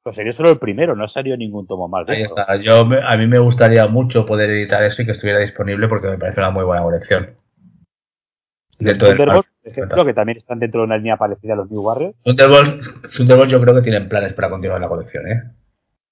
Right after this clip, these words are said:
Speaker 1: Ah, vale, vale.
Speaker 2: Creo, creo que tienen, porque aparte la colección es que es muy buena, ¿eh?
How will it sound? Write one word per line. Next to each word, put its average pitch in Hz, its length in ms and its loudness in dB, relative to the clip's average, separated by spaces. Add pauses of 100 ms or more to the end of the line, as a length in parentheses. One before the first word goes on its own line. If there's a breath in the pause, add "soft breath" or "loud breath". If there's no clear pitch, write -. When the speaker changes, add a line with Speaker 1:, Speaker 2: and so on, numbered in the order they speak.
(180)
Speaker 1:
Ah, 82 140 -6
vale, 78 160 -6
vale. 73 220 -6 (640)
Speaker 2:
Creo, - 260 -4
creo 104 220 0
que 101 80 2
tienen, 104 320 0
porque - 160 -4
aparte 95 240 -6
la 92 100 -2
colección 87 280 -4
es - 80 -6
que 92 80 0
es 80 80 -8
muy 82 80 -6
buena, 80 280 -4
¿eh? 117 100 -6